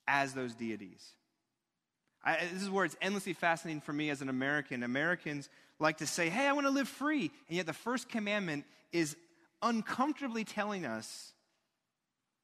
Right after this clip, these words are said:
that the human heart, the most important <laughs> thing that you need to remember is that you, that you're not. You're per-, you're putting yourself under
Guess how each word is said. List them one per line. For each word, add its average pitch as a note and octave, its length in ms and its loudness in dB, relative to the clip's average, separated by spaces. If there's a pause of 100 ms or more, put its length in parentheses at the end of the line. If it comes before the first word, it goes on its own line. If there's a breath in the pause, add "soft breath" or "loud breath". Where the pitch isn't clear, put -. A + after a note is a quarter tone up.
(140)
that E3+ 80 -6
the E3 80 4
human C#4 340 2
heart, F#3+ 240 4
the E3 60 2
most F#3+ 300 2
important C#4+ 580 0
<laughs> - 80 -8
thing C#4 140 2
that G#3+ 120 -6
you G#3+ 80 -4
need G#3+ 160 -2
to G#3 60 -2
remember F#3+ 440 2
is C#3 160 0
that C#3+ 120 -4
you, D3 240 0 (240)
that D3 140 -2
you're D3 180 0
not. C3 380 0
You're C3+ 100 -2
per-, E3 320 -8
you're D3 180 -2
putting A3+ 460 -4
yourself A#2+ 600 -6 (440 soft breath)
under C3 640 0